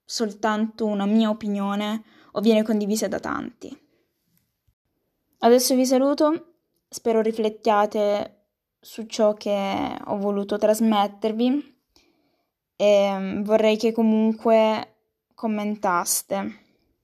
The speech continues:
magari scrivendomi in direct su Instagram oppure sulla piattaforma anonima che metterò in descrizione, perché è importante il vostro feedback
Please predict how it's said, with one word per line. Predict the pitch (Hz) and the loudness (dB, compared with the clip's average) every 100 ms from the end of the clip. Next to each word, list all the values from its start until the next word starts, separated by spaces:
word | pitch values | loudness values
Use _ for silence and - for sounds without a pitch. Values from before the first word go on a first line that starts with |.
| _ _ _ 339 | _ _ _ -14
magari | 285 196 208 | -2 2 2
scrivendomi | 214 - 214 208 208 202 | 0 -4 -2 -2 -2 -2
in | 202 | 2
direct | 208 202 208 208 - | 4 4 2 -2 -8
su | 220 208 190 196 | -8 -6 -4 -2
Instagram | 220 240 - 240 233 240 247 262 277 _ _ _ _ _ _ _ _ _ - - | -2 -2 -2 0 2 4 2 0 -2 _ _ _ _ _ _ _ _ _ -20 -8
oppure | 196 190 208 208 208 | -8 -6 0 2 2
sulla | 208 - 190 185 180 180 - - _ _ _ _ 208 | 2 -6 -4 -2 -2 -4 -6 -14 _ _ _ _ 0
piattaforma | 208 214 214 214 214 202 196 | 2 2 0 0 0 0 0
anonima | 202 196 196 196 | 0 -2 -2 -4
che | 208 | -4
metterò | 190 202 - 170 | -6 -6 -6 -6
in | |
descrizione, | - 226 - 214 214 - - - - _ _ _ _ - _ | -6 -8 -10 -12 -8 -8 -6 -6 -8 _ _ _ _ -20 _
perché | 226 226 | -2 2
è | 226 | 4
importante | 226 233 233 240 220 226 226 - 240 | 4 2 2 2 4 2 -2 -2 0
il | 233 233 208 | 2 0 -2
vostro | 190 208 - | -4 -6 -6
feedback | 208 226 208 190 220 220 220 | -6 -4 -2 2 2 2 -2